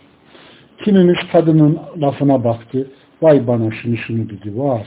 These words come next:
sen onun yanında aşağıda mı kalacaksın? Sen ondan daha üstünsün. Verdi neyi verdi ayarı.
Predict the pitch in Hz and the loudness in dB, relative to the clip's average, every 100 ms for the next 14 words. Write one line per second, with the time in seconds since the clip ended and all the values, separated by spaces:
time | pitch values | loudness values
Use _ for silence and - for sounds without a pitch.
0 | - 127 127 131 131 127 117 - 156 156 | -8 -4 -2 -2 -2 -4 -6 -6 -4 -2
1 | 262 190 127 113 110 110 - - - - | -2 -2 -4 -4 -4 -10 -12 -20 -20 -20
2 | _ - 139 139 139 143 139 160 185 165 | _ -6 0 2 4 2 2 2 2 2
3 | - - 131 123 123 107 - _ _ _ | 0 -6 -8 -6 -8 -8 -12 _ _ _
4 | 180 180 151 139 - - - 117 117 117 | 2 4 4 0 -4 -16 -8 -6 -4 -4
5 | 113 101 143 117 107 120 185 | -6 -8 -12 -12 -10 -8 -8